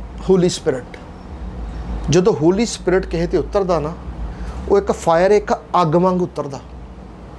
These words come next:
ਹੋਲੀ ਸਪਿਰਿਟ ਇੱਕ ਅੱਗ ਵਾਂਗ ਉਤਰਦਾ ਵਾ ਤੇ ਇਨਸਾਨ ਨੂੰ ਜਦੋਂ ਉਹ ਹੋਲੀ ਸਪਿਰਿਟ ਦਾ ਅਨੁਭਵ ਹੁੰਦਾ ਨਾ, ਤਾਂ ਉਹ ਜਿੱਦਾਂ ਕਿਸੇ ਨੂੰ ਇੱਕ ਸੇਕ ਲੱਗਦਾ, ਉਹ ਇੱਦਾਂ ਡਿੱਗਦਾ।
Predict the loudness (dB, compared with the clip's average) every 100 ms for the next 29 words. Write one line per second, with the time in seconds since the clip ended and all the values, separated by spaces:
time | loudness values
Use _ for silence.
0 | -16 -12 -10 -8 -8 -8 -6 -2 4 4
1 | 2 0 4 4 4 2 0 2 2 4
2 | 4 4 2 2 -2 0 2 2 4 4
3 | 4 2 2 -2 0 2 4 4 4 6
4 | 8 6 4 -6 -18 0 2 6 4 4
5 | 0 0 2 2 2 2 4 4 4 4
6 | 4 4 2 4 6 6 4 -2 -16 -16
7 | -8 2 4 4 4 4 6 4 2 -2
8 | 0 4 4 4 2 2 4 4 4 2
9 | 0 0 -2